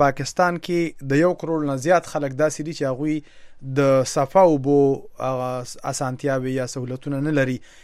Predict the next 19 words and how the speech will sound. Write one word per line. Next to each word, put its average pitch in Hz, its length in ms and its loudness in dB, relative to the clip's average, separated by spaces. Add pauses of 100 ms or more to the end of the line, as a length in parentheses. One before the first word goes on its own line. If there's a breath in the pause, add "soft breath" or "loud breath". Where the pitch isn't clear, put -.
(220 soft breath)
یعنی 151 300 2 (120)
په - 160 -6
پاکستان 151 560 0
کې، 175 380 -4 (260)
اه، 143 260 0
نږدې 139 540 2 (460)
یو 180 140 6 (180)
کروړ 180 320 -2
او 139 60 -2
شپېته 147 360 -4
لاکه 156 300 2
داسې 147 220 0 (100)
خلک 180 180 -6
دي 143 60 -6
چې 139 100 -6
هغوی، 143 320 -2
اه، - 680 -4
پاکې 180 360 6
اوبه 175 400 6